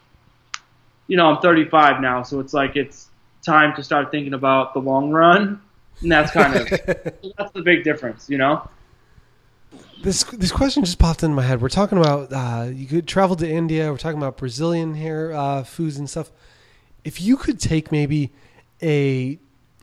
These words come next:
Speaker 2: trip around the world, but only stop at maybe three to five places to really almost eat your way around the world, where do you wanna go and what are you gonna have there?
Speaker 1: First place would be Thailand.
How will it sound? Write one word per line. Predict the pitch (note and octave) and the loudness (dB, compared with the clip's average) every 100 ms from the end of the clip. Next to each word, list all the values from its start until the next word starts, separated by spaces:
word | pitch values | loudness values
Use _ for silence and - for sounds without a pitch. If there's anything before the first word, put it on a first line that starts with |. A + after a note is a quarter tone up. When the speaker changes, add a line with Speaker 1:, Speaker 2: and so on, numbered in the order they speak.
| - | -4
Speaker 2:
trip | G3 F3+ | 0 2
around | E3+ D#3 D3 | 4 4 2
the | |
world, | C3 C3+ B2+ | 0 -2 0
but | C3 | 0
only | F3+ F#3 | 0 -2
stop | - F3 D#3+ - | -4 -2 -2 -2
at | D#3 | -6
maybe | D3 C#3 C#3 A#2+ _ _ _ - | -2 -4 -4 -8 _ _ _ -6
three | - F3+ | -2 -2
to | |
five | F3 E3 D#3 - | -2 0 -2 -2
places | D3+ C#3 C#3+ B2 | -4 -2 -6 -10
to | - F#3+ | -6 -2
really | G#3+ E3 | 0 2
almost | E3 D3 - | 2 0 -2
eat | F3+ G3 | -2 0
your | D#3 | 0
way | C3+ C3+ | 0 0
around | C3+ B2+ B2+ | 0 0 0
the | B2 | -2
world, | B2+ B2 A#2 _ _ _ _ | -2 -2 -4 _ _ _ _
where | B2+ C3 D#3 | -2 2 2
do | F3 | 4
you | F#3 | 4
wanna | C#3+ C#3 C3 | 4 2 2
go | B2+ C3 C3 | 0 0 0
and | C3+ A#2+ | -2 0
what | B2+ C3+ | 2 4
are | |
you | C#3 | 2
gonna | B2 A2+ | 0 -4
have | F#2+ G#2+ G#2+ - | -6 -6 -6 -10
there? | D#2+ - - - _ _ _ _ _ _ - | -14 -18 -20 -20 _ _ _ _ _ _ -2
Speaker 1:
First | A3 A3 | 0 2
place | A3+ G#3 - | 4 4 4
would | F3 D#3 | -2 2
be | F3 E3 | 2 2
Thailand. | E3+ D#3+ D3+ C3+ B2 A2+ | 4 6 6 2 -2 -4